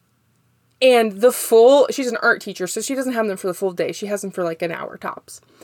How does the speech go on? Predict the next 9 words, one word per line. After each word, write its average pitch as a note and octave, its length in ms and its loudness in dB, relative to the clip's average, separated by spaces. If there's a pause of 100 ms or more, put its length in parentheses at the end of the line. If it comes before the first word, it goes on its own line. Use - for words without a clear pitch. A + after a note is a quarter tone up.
(480)
The A#3 220 2
first C#4+ 680 0
forty-five C4+ 720 0
minutes F#3 540 -2
of G#3 160 0
their G#3 240 4
hour A3 540 2 (480)
was, A3 480 -2
uh, G3 340 6